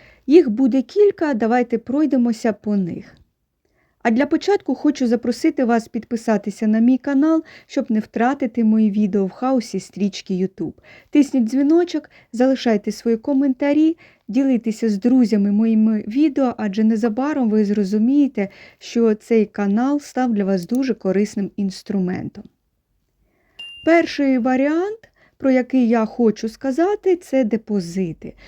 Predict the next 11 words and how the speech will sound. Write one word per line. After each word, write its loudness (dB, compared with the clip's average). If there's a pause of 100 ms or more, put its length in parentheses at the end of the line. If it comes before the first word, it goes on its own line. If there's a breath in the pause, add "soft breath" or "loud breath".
(200 loud breath)
Думаю, 4
у -2
кожного, 2
хто -8 (460)
дивиться 0
мої 2
відео, 0 (300 loud breath)
є 2 (100)
карта -2
Банку -4
України. -2